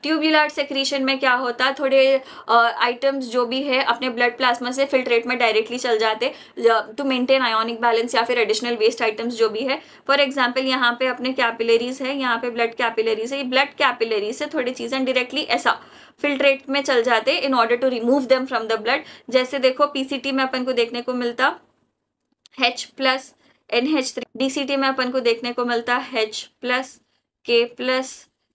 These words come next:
एनएच थ्री। यहाँ पे कलेक्टिंग डक्ट में अपन को देखने को मिलता एच प्लस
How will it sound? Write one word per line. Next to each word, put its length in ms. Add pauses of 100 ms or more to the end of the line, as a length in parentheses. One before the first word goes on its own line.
(120)
एनएच 420
थ्री। 280
यहाँ 180
पे 120
कलेक्टिंग 500
डक्ट 240
में 80
अपन 240
को 100
देखने 360
को 100
मिलता 460 (500)
एच 420
प्लस 500